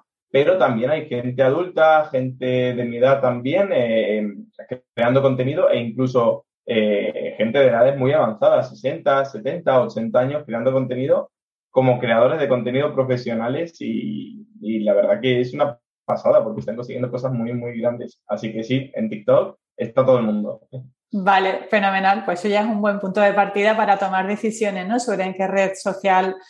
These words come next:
Speaker 2: poner los esfuerzos. ¿Tienen cabida todos los sectores y todos los negocios? O algunos, por ejemplo, no sé, moda, deportes, alimentación, ¿qué, qué, qué sectores son? Viaje, ¿no? ¿Qué sectores son los que más se mueven en TikTok?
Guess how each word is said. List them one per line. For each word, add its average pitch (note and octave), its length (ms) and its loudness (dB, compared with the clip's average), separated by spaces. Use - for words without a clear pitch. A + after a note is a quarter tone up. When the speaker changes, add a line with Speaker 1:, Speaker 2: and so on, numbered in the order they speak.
Speaker 2:
poner A3 280 4
los A#3 160 6
esfuerzos. A3 560 -2
¿Tienen C4 280 6
cabida C#4+ 320 4
todos B3+ 240 6
los B3 180 4
sectores B3 560 2
y - 20 -12
todos A3 240 -2
los G#3+ 140 -4
negocios? C#4 560 -4
O G#3 360 2
algunos, A#3 640 0
por G#3 120 -8
ejemplo, G3+ 240 -6
no G3+ 100 -4
sé, F3 280 -12
moda, G#3+ 680 6
deportes, G#3 920 2
alimentación, G3 880 0
¿qué, A3 180 -2
qué, A#3+ 220 2
qué B3+ 100 2
sectores C#4+ 480 0
son? A3+ 320 -4
Viaje, G#3+ 600 4
¿no? A#3+ 200 2
¿Qué A#3+ 80 -2
sectores A#3+ 400 -2
son A3 100 -4
los G#3 120 -4
que G#3+ 120 -8
más G#3 200 -2
se G#3+ 60 -4
mueven G3 200 0
en G3 60 -4
TikTok? F#3+ 460 -8